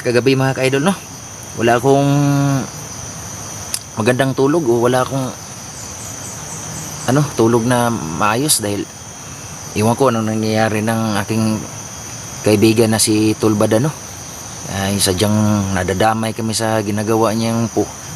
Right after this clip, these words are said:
ano, yung takot niya doon sa tinutulugan namin. Kaya kahit ako, mga kaidol, kung makikita niyo yung mata ko, parang nagkakaroon ng aibag. Oh, tingnan mo, mga kaidol, oh. As,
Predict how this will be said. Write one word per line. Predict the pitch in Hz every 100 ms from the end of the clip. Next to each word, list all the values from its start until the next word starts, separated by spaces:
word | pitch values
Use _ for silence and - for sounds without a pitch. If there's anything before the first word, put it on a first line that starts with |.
| -
ano, | 113 147 147 85
yung | 82 107 113
takot | 104 113 - 120
niya | 117
doon | 110 120
sa | 113 110 76 - - - - - - - - - - - - - - - - - -
tinutulugan | 107 110 117 117 120
namin. | 113 127 147 113 - - - 80
Kaya | 110 110 - - - - - - - - - - - - - - -
kahit | 113 117
ako, | 113 123
mga | 123 113
kaidol, | 123 147 120 - - -
kung |
makikita | 104 113 110 123 113
niyo | 123 127
yung | 127
mata | -
ko, | 127 151
parang | 127 120
nagkakaroon | 113 117 117 123 131
ng | 113
aibag. | 135 165 - -
Oh, | 160 185
tingnan | - 107 120
mo, |
mga | 104 113
kaidol, | 123 143
oh. | - - - - - - - -
As, | - - -